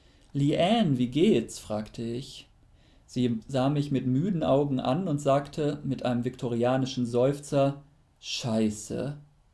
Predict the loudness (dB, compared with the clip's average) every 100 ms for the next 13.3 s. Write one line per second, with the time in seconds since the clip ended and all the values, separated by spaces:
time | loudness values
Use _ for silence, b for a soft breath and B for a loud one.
0 | _ _ b b b b 0 6 6 4
1 | 4 6 6 4 0 0 -2 0 0 0
2 | -2 -4 -8 -18 -20 b b b 0 0
3 | 2 -2 2 0 0 -2 -2 0 2 2
4 | 2 0 -4 -6 -8 -8 -8 -4 -2 0
5 | 0 -2 -4 -8 _ _ b b b b
6 | b 2 2 4 4 4 6 6 6 6
7 | 4 2 2 2 4 4 4 4 4 4
8 | 4 4 4 2 4 2 0 -8 -8 -2
9 | 0 0 -4 -2 0 0 -2 -2 -2 -2
10 | -2 -8 -2 -2 0 -4 -8 B B -4
11 | 0 2 4 2 0 0 -2 -2 -4 -4
12 | -4 -4 -4 -2 -2 0 0 -2 -2 -4
13 | -4 -6